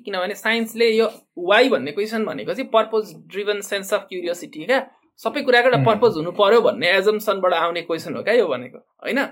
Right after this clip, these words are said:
Speaker 1: तर पर्पज चाहिँ किन हुनु पर्यो त? चान्स एन्ड ऱ्यान्डमनेसकोले रुल गरेको वर्ल्डमा तपाईँलाई पर्पज चाहिँ किन चाहियो क्या कुनै पनि कुराको क्या,
Speaker 2: त्यही
Speaker 1: होइन?
Speaker 2: त, सबै कुरा डिटर्मिनिस्टिक छ, तर क्याओटिकल्ली डिटर्मिनिस्टिक छ,
Speaker 1: अँ।
Speaker 2: क्याओस छ।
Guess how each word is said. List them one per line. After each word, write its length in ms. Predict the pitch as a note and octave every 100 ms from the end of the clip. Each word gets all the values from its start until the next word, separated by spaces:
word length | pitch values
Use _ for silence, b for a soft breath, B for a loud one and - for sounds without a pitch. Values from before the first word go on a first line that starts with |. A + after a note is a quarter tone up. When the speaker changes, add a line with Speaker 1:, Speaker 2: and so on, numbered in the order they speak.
| B B B
Speaker 1:
तर 80 | C4+
पर्पज 320 | C4+ D4+ D4+
चाहिँ 140 | D4+ -
किन 120 | F4
हुनु 220 | G#3+ D3+
पर्यो 260 | D#3+ F#3+ A#3+
त? 40 |
चान्स 320 | A#3+ A#3 A#3+
एन्ड 140 | A#3+ G#3+
ऱ्यान्डमनेसकोले 800 | G#3 G#3 G#3 G3+ - F#3+ G3+ G3
रुल 220 | A3+ G#3+
गरेको 440 | G#3 F#3+ F#3+ F3+
वर्ल्डमा 240 | F#3 F#3 G#3+
तपाईँलाई 300 | G#3 G#3+ G3+
पर्पज 340 | G#3+ G#3+ G#3
चाहिँ 120 | A3
किन 120 | A3+
चाहियो 320 | G#3+ D#3+ D3+ C3
क्या 120 | G3
कुनै 220 | G3+ E3
पनि 160 | E3+ E3+
कुराको 380 | D3+ C#3 C#3
क्या, 120 | D3+ E3
Speaker 2:
त्यही 420 | - - D#3 D3+
Speaker 1:
होइन? 240 | G#3+ A#2
Speaker 2:
त, 40 | -
सबै 400 | D3+ - F3 E3
कुरा 500 | D#3 D#3 D3+ C3+ A2
डिटर्मिनिस्टिक 1300 | G#2 G2+ A2+ C#3+ D#3 D#3 D#3 D#3+ D3+ C#3 - E3 -
छ, 100 | -
तर 600 | G#3+ G#3 E3 D#3+ C#3+ C#3
क्याओटिकल्ली 520 | G3 F3+ E3+ E3 D#3+
डिटर्मिनिस्टिक 760 | F#3+ D3+ C3+ B2 A#2+ A2+ - -
छ, 80 | G#2+
Speaker 1:
अँ। 360 | C3 F3 E3+
Speaker 2:
क्याओस 340 | D#3 C3 B2
छ। 40 | -